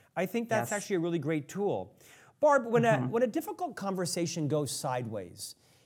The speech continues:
Speaker 1: and it ends with no resolution,
Speaker 2: Mm-hmm.
Speaker 1: perhaps it ends worse than when it started or at the same place, any advice to people on how to get it back on track the next hour, the next day, another
Speaker 2: Yeah.
Speaker 1: time? I'm not sure that's part of the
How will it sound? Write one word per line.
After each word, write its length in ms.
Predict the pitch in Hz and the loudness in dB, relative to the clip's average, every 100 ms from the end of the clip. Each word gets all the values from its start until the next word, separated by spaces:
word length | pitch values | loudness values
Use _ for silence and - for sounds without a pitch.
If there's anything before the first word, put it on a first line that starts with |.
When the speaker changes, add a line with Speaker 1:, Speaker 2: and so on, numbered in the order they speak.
| _ 156 | _ -2
Speaker 1:
and 160 | 170 | 0
it 100 | 170 | 0
ends 540 | 170 170 95 - - - _ _ - | 4 2 2 -6 -16 -16 _ _ -2
with 200 | 156 143 | 0 4
no 160 | 165 190 | 6 8
resolution, 680 | 196 151 147 151 151 165 | 6 6 4 4 4 0
Speaker 2:
Mm-hmm. 60 | 139 | -2
Speaker 1:
perhaps 320 | 147 165 - | 2 0 0
it 100 | 165 | -4
ends 400 | 156 160 147 135 - - 131 | 0 0 0 -2 -8 -12 0
worse 360 | 156 196 196 | 4 4 4
than 140 | - 160 | 0 0
when 100 | 143 | -2
it 100 | 143 | -4
started 560 | - 240 269 254 247 | -2 2 4 6 4
or 80 | 196 | 4
at 60 | 139 | 0
the 100 | 143 | -4
same 280 | - 160 143 | -2 -2 -2
place, 520 | 139 202 180 165 - - - _ - | -2 0 2 2 -2 -10 -20 _ -2
any 160 | 392 | 4
advice 420 | 440 160 160 180 180 | 4 6 6 6 2
to 100 | 170 | -2
people 380 | 175 180 190 | 0 0 2
on 100 | 160 | 2
how 120 | 143 156 | 2 -2
to 80 | |
get 140 | 147 - | -2 -4
it 100 | 131 | -4
back 240 | 151 156 | -4 -4
on 160 | 156 139 | -4 -6
track 460 | 139 156 156 156 - _ _ | 0 2 2 -2 -12 _ _
the 80 | - | -2
next 280 | 160 170 - | 0 0 0
hour, 400 | 160 156 151 151 - | 2 4 2 -2 -8
the 100 | - | -4
next 300 | 160 160 - | -2 -2 -2
day, 460 | 120 143 143 143 139 - - - | 0 2 2 0 -4 -12 -14 -4
another 340 | 151 156 156 - | -2 0 -2 -2
Speaker 2:
Yeah. 80 | 147 | 0
Speaker 1:
time? 440 | 139 135 139 139 139 - - - | 2 2 0 -4 -8 -16 -14 -4
I'm 60 | 190 | 0
not 100 | 226 | 0
sure 140 | 214 | 2
that's 120 | 175 | 0
part 280 | - 190 170 | 2 2 2
of 120 | 156 | 2
the 240 | 131 143 | 4 2